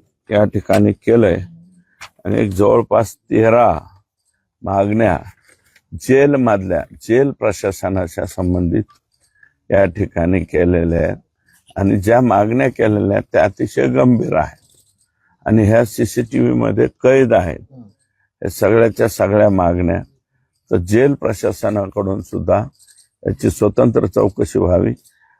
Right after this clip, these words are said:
आणि जे जे कोणी मदत करणारे आहेत यांना, आरोपींना, हे सगळेचे सगळे जेल प्रशासनामधले लोक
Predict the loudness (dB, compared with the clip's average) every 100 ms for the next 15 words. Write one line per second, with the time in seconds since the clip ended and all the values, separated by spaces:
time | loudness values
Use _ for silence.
0 | -8 0 0 2 2 2 2 0 0 0
1 | 0 0 2 0 0 0 0 2 0 -2
2 | -4 -4 -2 0 -2 -4 _ _ _ _
3 | _ _ _ 0 2 2 -2 -6 _ _
4 | _ _ -12 0 2 2 0 -6 -4 -8
5 | _ _ _ _ _ _ -2 -2 0 2
6 | 4 2 2 -4 0 0 2 0 0 -2
7 | -2 -6 -6 -10 -8 -8 -6 -6 -6 -4
8 | 0 2 0